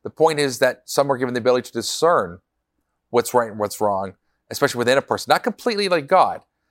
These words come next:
but we've been given, like, a portion, kind of like what happened with Elisha, a portion of these giftings so that we can discern, um, uh, uh, the desperately sickness, sick parts of ourselves and not to be de-, self-deceived. So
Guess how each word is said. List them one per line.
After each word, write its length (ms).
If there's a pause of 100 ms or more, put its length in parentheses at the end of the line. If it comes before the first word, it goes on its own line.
(100)
but 100
we've 180
been 120
given, 380
like, 160
a 60
portion, 580
kind 180
of 120
like 120
what 100
happened 180
with 100
Elisha, 400 (220)
a 60
portion 440
of 80
these 180
giftings 580 (220)
so 140
that 180
we 120
can 420
discern, 580 (640)
um, 440 (880)
uh, 240 (640)
uh, 160
the 160
desperately 460
sickness, 420 (160)
sick 300
parts 200
of 120
ourselves 560 (360)
and 340 (100)
not 260
to 80
be 120
de-, 100
self-deceived. 800 (360)
So 420